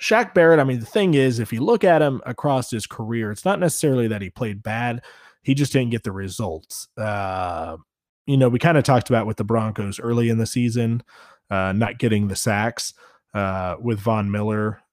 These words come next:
um, and, and their other players. But, uh,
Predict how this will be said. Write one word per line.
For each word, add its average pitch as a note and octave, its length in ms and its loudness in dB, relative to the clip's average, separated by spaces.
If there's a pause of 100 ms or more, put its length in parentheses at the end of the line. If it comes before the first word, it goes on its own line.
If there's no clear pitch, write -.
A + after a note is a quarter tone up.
um, F2+ 600 -8 (580)
and, A2 220 0
and A2 180 2
their G2+ 140 4
other G2+ 160 2
players. G2 440 -4
But, G2 260 -6 (180)
uh, F#2+ 560 -4